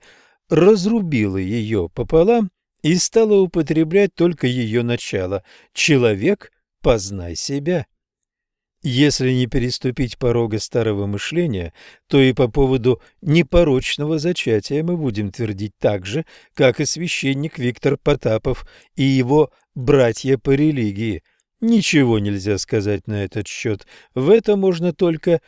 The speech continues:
верить. Мы даже не пожелаем слышать, что насчёт веры говорили все великие посвящённые. Они говорили то же, что и Парацельс.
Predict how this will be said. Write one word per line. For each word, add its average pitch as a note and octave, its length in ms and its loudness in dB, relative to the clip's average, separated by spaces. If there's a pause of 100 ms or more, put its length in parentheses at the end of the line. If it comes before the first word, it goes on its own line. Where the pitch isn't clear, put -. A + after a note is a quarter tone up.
(160)
верить. F#2+ 720 -4 (1040)
Мы C3 220 2
даже A#2+ 300 2
не B2 140 -2
пожелаем B2 580 0
слышать, - 640 -6 (240)
что - 280 0
насчёт B2 440 -2
веры A#2 420 0 (100)
говорили A#2 640 0
все B2 280 -2
великие A2+ 520 -4
посвящённые. C3 960 -4 (380)
Они G#3 300 2
говорили C3+ 540 4
то C3 240 2
же, B2 140 -2
что D#3+ 320 -2
и F3+ 180 -4
Парацельс. D3 880 -2